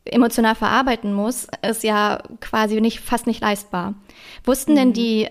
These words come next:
Speaker 1: ähm, die Rettungssanitäter, die da waren, haben die gleich schon einschätzen können, dass das ein Schlaganfall war? Weil du bist ja so jung, ist das normal? Also weißt du das, ob das häufiger vorkommt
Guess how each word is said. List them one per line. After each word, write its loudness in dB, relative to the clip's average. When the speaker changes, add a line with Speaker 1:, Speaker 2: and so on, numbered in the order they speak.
Speaker 1:
ähm, -2
die -6
Rettungssanitäter, 0
die -4
da 0
waren, 0
haben 2
die -4
gleich -4
schon 0
einschätzen -2
können, -2
dass -6
das -8
ein -6
Schlaganfall -4
war? 2
Weil -2
du -6
bist -4
ja 0
so -8
jung, -2
ist -10
das -8
normal? -4
Also 0
weißt 0
du -2
das, -2
ob -6
das -6
häufiger 0
vorkommt -8